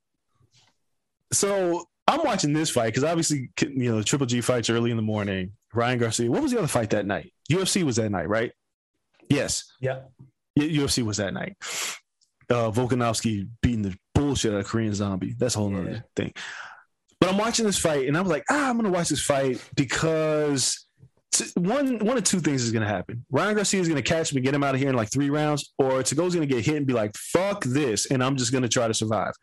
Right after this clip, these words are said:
Speaker 1: The latter definitely happened. People were mad at Ryan, but there was nothing Ryan could do about that. To Go had no interest in fighting. And I love, I, I hate it, actually, when guys come and act like they wanna fight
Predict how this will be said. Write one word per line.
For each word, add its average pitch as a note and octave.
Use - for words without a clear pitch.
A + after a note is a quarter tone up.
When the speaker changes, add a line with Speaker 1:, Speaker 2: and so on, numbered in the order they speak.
Speaker 1:
The C#3
latter C#3
definitely A2+
happened. G2
People C4
were F#3+
mad E3
at E3
Ryan, E3
but E3
there C#4
was E4+
nothing G3
Ryan D3+
could B2
do B2+
about G#2
that. -
To D#3+
Go A3
had F3+
no F3+
interest C#3
in C#3+
fighting. A#2+
And F#3
I F3+
love, A3+
I, C#3+
I C3
hate A#2+
it, G2+
actually, F#2
when D#3+
guys F#3
come F#3+
and D#3+
act D3
like E3
they E3+
wanna E3+
fight F#3+